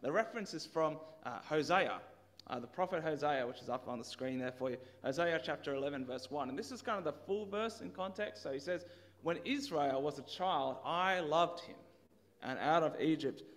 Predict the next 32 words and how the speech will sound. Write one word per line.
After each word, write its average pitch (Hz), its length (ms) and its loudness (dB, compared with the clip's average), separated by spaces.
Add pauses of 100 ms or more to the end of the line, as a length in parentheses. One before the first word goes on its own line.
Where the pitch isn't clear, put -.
(120)
I 127 140 -2
call 139 280 0
my 123 200 -2
son." 120 340 -6
Now, 180 240 2 (960)
when 170 140 2
we 175 100 2
think 202 440 0 (320)
of 165 280 2 (140)
<clears throat> 226 460 4
Egypt 165 540 0 (360)
and 156 120 0
Israel, 160 540 4
we're 214 140 8
meant 277 160 4
to 220 180 0 (240)
get - 220 2
transported 214 920 2
back, 190 320 4
so 165 180 4
to 139 60 4
speak, 139 520 0 (560)
when 156 140 0
the 175 80 0
people 220 400 -4
of 196 180 -2
God 135 640 2 (420)
were 131 160 0
living 139 300 0
in 147 120 -2
Egypt. - 460 -4 (640)
Now, 180 200 2